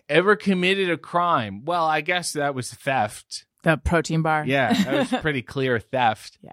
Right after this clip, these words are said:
Speaker 1: I don't think I've ever done anything else. I mean, are we counting traffic <laughs> violations?
Speaker 2: Probably not. I, did you regularly park where you shouldn't?
Speaker 1: No, I don't think I did anything that was too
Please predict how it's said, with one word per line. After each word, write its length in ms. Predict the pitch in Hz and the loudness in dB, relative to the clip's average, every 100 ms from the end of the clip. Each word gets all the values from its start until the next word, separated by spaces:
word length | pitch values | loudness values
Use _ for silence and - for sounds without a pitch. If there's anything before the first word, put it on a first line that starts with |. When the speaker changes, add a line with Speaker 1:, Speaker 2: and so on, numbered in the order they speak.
| - | -4
Speaker 1:
I 80 | 151 | 0
don't 120 | 214 | 2
think 160 | 202 | 4
I've 100 | 147 | 4
ever 300 | 135 135 143 | 2 0 -4
done 340 | - - 135 127 | -8 -8 -6 -4
anything 440 | 127 127 - 117 117 | -6 -8 -8 -6 2
else. 420 | 123 120 113 - | 4 4 0 -6
I 120 | 110 | -4
mean, 280 | 113 110 101 | -2 -2 -4
are 60 | 104 | -6
we 160 | 104 - - | -10 -12 -6
counting 340 | 117 117 110 | -4 -2 -4
traffic 380 | - 113 - - | -2 -2 -2 -8
<laughs> 260 | - - - | -12 -8 -2
violations? 640 | 123 - - 151 - - _ - | 0 0 -2 -6 -8 -10 _ -10
Speaker 2:
Probably 480 | - 156 143 139 127 | 0 2 2 0 -6
not. 540 | 143 143 147 143 135 | -8 -8 -4 0 4
I, 80 | 165 | 2
did 200 | 156 151 | 0 -6
you 180 | 156 151 | -4 0
regularly 500 | 147 143 143 139 135 | 0 0 -2 -2 -2
park 300 | - 135 147 | 0 0 0
where 100 | 135 | -6
you 60 | |
shouldn't? 360 | 139 143 143 - _ - | -4 -4 -4 -6 _ -2
Speaker 1:
No, 440 | 311 349 320 311 _ _ _ _ - | 4 4 4 0 _ _ _ _ 2
I 100 | 185 | 4
don't 220 | 226 247 | 4 2
think 160 | 233 185 | -2 0
I 120 | 160 | 0
did 360 | 139 151 147 139 | 0 -4 -2 0
anything 500 | 131 143 - 139 127 | 0 -2 -6 -6 -4
that 140 | 113 | -4
was 240 | 110 107 | -4 -8
too 800 | - - 143 135 131 123 117 117 | -10 -6 -2 0 2 0 -2 -6